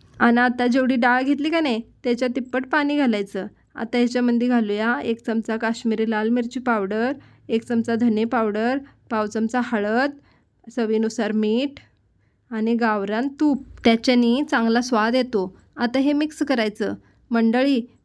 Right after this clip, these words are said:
पाणी म्या सांगितलं तेवढंच घातलं तर पाणी कुकरच्या बाहेर अजिबात येणार नाही. आता का नाही, याला फुल गॅसवर एक शिट्टी आणायची आणि मंद गॅसवर पंधरा मिनटं शिजू द्यायचं आणि मग कुकर गार झालं की खोलायचं. आता बघा,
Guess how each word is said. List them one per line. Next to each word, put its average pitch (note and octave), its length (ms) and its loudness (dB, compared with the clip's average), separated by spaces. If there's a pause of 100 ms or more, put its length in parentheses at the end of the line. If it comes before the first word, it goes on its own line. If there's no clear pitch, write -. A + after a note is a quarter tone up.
पाणी A3+ 260 0
म्या B3+ 180 2
सांगितलं B3 480 0
तेवढंच B3 460 0
घातलं B3+ 460 0 (340)
तर B3 100 0
पाणी A#3+ 320 0
कुकरच्या B3 440 -2
बाहेर A#3+ 280 2
अजिबात B3+ 420 0
येणार C#4 320 2
नाही. G#3 180 -4 (200)
आता A#3+ 260 2
का C#4+ 120 2
नाही, C#4 340 2 (180)
याला A#3+ 220 4 (100)
फुल C#4 240 4
गॅसवर C#4 460 2
एक C#4 160 0
शिट्टी C#4 560 -2 (360)
आणायची G#3 420 0
आणि A#3 200 0
मंद C4+ 300 0
गॅसवर B3 380 2
पंधरा B3 340 2
मिनटं B3 220 2
शिजू C#4 300 2
द्यायचं G3+ 400 -2 (640)
आणि A3+ 180 2
मग B3+ 160 2
कुकर C4 380 0
गार B3+ 280 2
झालं B3+ 300 2
की C#4 140 -6
खोलायचं. B3+ 520 0 (400)
आता A#3 220 0
बघा, B3+ 480 0